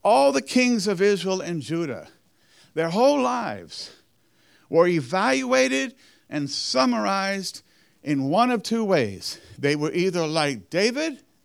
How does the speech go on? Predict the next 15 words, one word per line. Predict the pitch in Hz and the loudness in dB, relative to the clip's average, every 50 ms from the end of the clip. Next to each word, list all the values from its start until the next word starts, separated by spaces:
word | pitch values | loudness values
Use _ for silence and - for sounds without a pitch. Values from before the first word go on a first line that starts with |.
| _ _ _ _ _ _ _ _ _ _ _ _ | _ _ _ _ _ _ _ _ _ _ _ _
or | - 151 131 | -12 -10 -8
they | 135 139 143 | -6 -6 -4
were | 139 143 | -4 -4
like | 139 135 139 123 | -4 -4 -6 -6
Jeroboam. | 104 127 147 156 160 151 135 156 143 127 110 95 82 - - - - - - - - - - - - - _ _ _ _ _ - - - - - - _ | -6 -6 -4 -4 -4 -4 -4 -4 -4 -4 -6 -8 -10 -12 -14 -12 -10 -10 -10 -10 -12 -16 -18 -20 -20 -20 _ _ _ _ _ -20 -20 -20 -20 -20 -14 _
Being | - 196 220 226 233 214 | -2 -2 0 0 0 0
like | 214 214 196 156 131 143 | 2 2 0 0 -2 -2
David | 139 190 208 240 262 247 277 277 269 - - - - _ | 0 2 2 4 2 2 0 -2 -2 -6 -14 -20 -20 _
meant | - - 190 190 190 180 | -4 -2 0 0 0 0
that | 180 160 151 - | 0 -2 0 0
they | 160 147 151 | 0 0 0
worshiped | 147 139 165 202 233 247 233 - 254 247 - - - | 0 0 2 2 2 2 2 0 -2 -4 -4 -4 -4
and | 151 147 135 160 | -4 -2 -2 -2
loved | 175 185 202 214 202 175 151 - _ | -2 0 0 -2 -2 -6 -12 -12 _
God | 190 190 190 175 180 190 190 196 | -4 -2 -2 -2 -2 -2 -4 -6